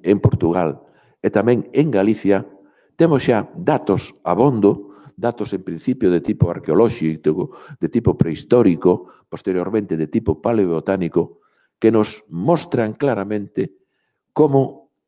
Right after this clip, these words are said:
este tipo de actividades de pastoreo ou de agricultura estuveron, eh, interferindo e cambiando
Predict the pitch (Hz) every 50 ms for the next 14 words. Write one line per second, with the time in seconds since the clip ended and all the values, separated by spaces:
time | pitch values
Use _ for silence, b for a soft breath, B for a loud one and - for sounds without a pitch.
0 | _ _ _ - 160 165 - - 131 123 - 143 143 147 - 95 95 92 101 95
1 | 82 - - 95 92 85 82 87 98 101 90 76 67 71 - - - - 82 -
2 | - 80 78 - _ - 76 85 113 117 95 73 69 65 - B B B B B
3 | 69 B - 87 82 78 82 78 - - - 78 73 73 73 85 85 73 76 76
4 | 76 - 113 110 101 92 87 - b b b b b b b _ _ _ _ -
5 | 117 - 120 120 147 156 156 160 147 131 - - - _ _ _ _ _ _ _
6 | _ _ - - 92 92 87 - - - - _ _ _ _ _ _ _ _ _
7 | - - 113 120 120 113 104 - - 87 95 127 156 165 139 127 127 135 135 -
8 | - - _ - 104 104 - 95 92 90 90 92 110 143 160 139 127 117 107 110
9 | 107 120 139 B